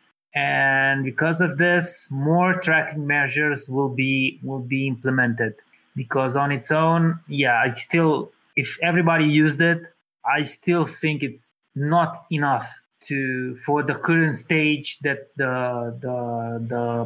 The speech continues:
pandemic is at in Romania and other places. So, but coming back to your, uh, question, how many exactly numbers? Uh, yeah,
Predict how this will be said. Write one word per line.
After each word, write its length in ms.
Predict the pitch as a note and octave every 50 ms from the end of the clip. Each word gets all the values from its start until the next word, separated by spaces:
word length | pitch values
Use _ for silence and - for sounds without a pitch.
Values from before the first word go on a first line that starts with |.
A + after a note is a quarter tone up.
| A#2 -
pandemic 420 | A#2+ B2 B2+ B2 B2 B2 B2 B2 -
is 260 | B2 A#2+ A#2 A2 A#2
at 320 | C3+ A#2+ A2 A2 A2+ - - - - _ _ _ _ _
in 120 | C#3 C3+ C3
Romania 400 | B2+ B2 B2+ C3 C#3 C#3 C3 B2
and 140 | B2 B2
other 240 | B2 B2 B2 A#2+ A#2
places. 560 | A#2 A#2 - B2+ A#2+ A2+ A#2 - - A2 -
So, 580 | - - C3 C3 C3 B2+ B2+ B2+ B2+ B2 B2 B2 - - _ _ _ _ _ _
but 380 | - D3+ D3 D3 - - - -
coming 260 | F3 E3+ E3+ E3 D#3
back 240 | D#3 D#3 D#3 - -
to 60 | D#3
your, 380 | D#3 D#3 D3+ D3 C#3+ - - - - _ _ _ _ _ D#3+
uh, 320 | D3 C#3+ C#3+ C#3 C#3 C#3
question, 680 | C3 - - D#3+ D#3 D#3+ D#3+ - - E3 D#3+ D#3+ D#3+ D3 - -
how 220 | - C#3+ C#3+ C#3+
many 320 | C#3+ D3+ D3+ D3+ D3 D3 C#3
exactly 500 | C3 B2+ C3 E3 E3+ E3+ E3 D#3+ D#3+ D#3+
numbers? 540 | D#3+ D#3 D#3 D#3 D3+ D#3 D3 - - - - - - _
Uh, 200 | C#3+ C#3 C3+ C3+ - - _ _ - - - - - - - - - - - - - - _ - -
yeah, 320 | C#3+ D3 D3 B2+ A#2+ A#2